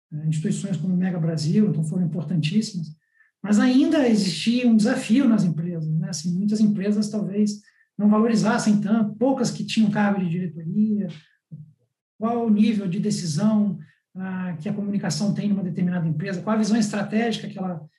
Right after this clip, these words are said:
que ela é chamada. E se tem uma que-, uma coisa que eu tenho certeza que a pandemia trouxe de positivo para os profissionais de comunicação nesse sentido,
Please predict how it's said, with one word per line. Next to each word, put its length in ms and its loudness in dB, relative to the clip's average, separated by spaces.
que 60 -14
ela 100 -4
é 40 -2
chamada. 640 -4
E 40 -6
se 140 -2
tem 140 2
uma 300 2
que-, 300 -2
uma 240 4
coisa 260 2
que 80 0
eu 60 -4
tenho 140 2
certeza 640 0
que 160 -8
a 60 -2
pandemia 520 4
trouxe 360 -6
de 100 -4
positivo 800 0
para 320 -2
os 60 -6
profissionais 480 -6
de 60 -14
comunicação 520 -8
nesse 320 0
sentido, 440 -8